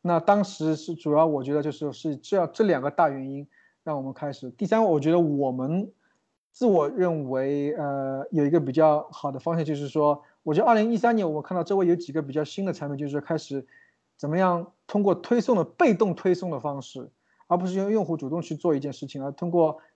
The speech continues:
计算机软件自动识-，呃，识别用户的使用模式、生活的规律，然后推送一些，在必要的时候，在正确地点推送一些东西给用户。当时我们觉得这样一个，一个模式可以，产品模式可以加入到天气这个里面去。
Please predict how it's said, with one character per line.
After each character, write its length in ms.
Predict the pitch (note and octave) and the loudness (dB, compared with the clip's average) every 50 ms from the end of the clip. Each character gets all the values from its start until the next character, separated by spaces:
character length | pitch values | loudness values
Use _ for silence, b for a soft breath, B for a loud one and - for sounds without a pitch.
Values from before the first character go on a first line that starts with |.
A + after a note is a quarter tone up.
| B _ | B _
计 100 | - F#3 | -8 -4
算 200 | E3 F3+ E3 D3+ | -2 0 -2 0
机 140 | - F3+ | 0 0
软 220 | F3 D#3 D3 C3+ B2 | 2 2 2 0 0
件 300 | A#2 - E3 D3+ D3 D3 - _ _ - - - | 0 0 0 0 0 -6 -12 _ _ -18 -18 -16
自 140 | - - G#3 | -10 -6 -2
动 160 | G3 G3 F3 | 0 0 0
识-， 260 | D#3 - - - - - _ _ _ _ - - _ | 0 -4 -10 -16 -16 -18 _ _ _ _ -20 -20 _
呃， 260 | - E3+ D#3+ D#3 D3+ D3 | -2 0 0 0 0 -2
识 300 | - - - - G3+ G#3 | -4 -10 -8 -4 -2 4
别 180 | F3 F3 E3+ F#3+ | 6 6 6 6
用 180 | G#3+ F#3 D#3+ | 4 2 -2
户 180 | - - F3 E3+ | -2 -2 -2 0
的 260 | D#3+ D3+ D3 D3+ D#3 | 0 0 0 0 -4
使 220 | D3+ - - - | -8 -10 -6 -2
用 100 | D#3+ E3 | -2 0
模 160 | D#3+ C#3+ C#3+ D3 | 0 0 0 -2
式、 200 | D3 - D#3+ C#3+ | -2 -4 -8 -6
生 240 | - - G3 G#3 | -4 -2 -2 -2
活 180 | F#3 - D#3 D3+ | 0 0 0 2
的 260 | D3+ D3 D3 D3 D3 b b b b | 2 2 2 2 0 b b b b
规 200 | - - G#3 G#3 | 4 6 8 8
律， 240 | G3+ G3 E3+ C3 - b b b b | 8 6 4 0 -2 b b b b
然 120 | - E3+ | 0 0
后 80 | E3+ E3+ | 0 0
推 160 | - - A#3+ | 0 0 0
送 200 | A3 F3+ G#3 F3+ | 2 2 0 -2
一 40 | D#3 | -4
些， 220 | C#3+ - E3+ E3 | -2 0 0 0
在 160 | E3 - G3 F3+ | 2 2 0 0
必 160 | F#3 - C4+ | 0 0 2
要 140 | B3+ A3 F#3+ | 4 4 4
的 60 | D#3+ | 4
时 180 | D3 - D#3 | 0 -4 -6
候， 160 | D3 D#3+ D3+ C#3+ | -4 -4 -4 -2
在 100 | - E3 | -4 -6
正 180 | E3 - G3+ | -4 -4 -6
确 140 | F#3 F3+ E3 | -4 -4 -4
地 120 | D#3+ G#3 | -2 -2
点 140 | F3 D#3 C3 | -2 -2 -4
推 160 | - - - | -4 -4 -4
送 140 | A3 - F#3+ | -4 -2 -4
一 40 | D#3 | -4
些 100 | D3+ C#3 | -4 -6
东 120 | C#3 D3 | -6 -6
西 120 | C#3 C#3+ C3 | -8 -6 -6
给 80 | B2+ | -6
用 120 | B2 C3+ C3+ | -4 -6 -6
户。 220 | B2 - C3 B2+ b b b b b b | -8 -12 -16 -18 b b b b b b
当 120 | - G3+ F#3+ | 0 0 2
时 120 | G3 G3 | 2 0
我 60 | E3+ | -2
们 120 | D3 C#3 B2+ | -2 -2 -2
觉 80 | D3 | -2
得 60 | D3+ | -2
这 120 | D3 - A3 | -2 0 0
样 100 | G#3 F3+ | 0 0
一 60 | D#3+ | 0
个， 160 | D#3 E3 D#3+ | 2 2 2
一 40 | D3 | 2
个 100 | C#3+ D#3 | 0 -2
模 220 | D3 C3+ B2+ C3 | -2 -2 -6 -8
式 160 | B2+ - - - | -8 -8 -8 -8
可 120 | - - | -6 -4
以， 200 | C#3 C3+ C3 - b b b b b - | -4 -4 -4 -6 b b b b b -10
产 180 | - - F3 F#3+ | -2 2 4 6
品 120 | G3 F3 | 6 4
模 140 | C3+ C3 C3+ | 4 0 -4
式 100 | - - | -6 -4
可 80 | - | -4
以 40 | C#3+ | -4
加 160 | B2+ - C#3+ | -2 0 0
入 80 | C#3 C#3 | 0 0
到 100 | C#3+ C3+ | 0 -4
天 240 | C3+ - - E3 D#3 | -6 -4 -6 -6 -6
气 140 | - - C3+ | -6 -6 -6
这 100 | - C3+ | -6 -4
个 100 | C3 B2 | -4 -4
里 100 | A#2 A#2 | -6 -6
面 160 | A2+ A#2 A#2 A#2 | -8 -8 -8 -10
去。 180 | A#2 - C3+ | -8 -10 -12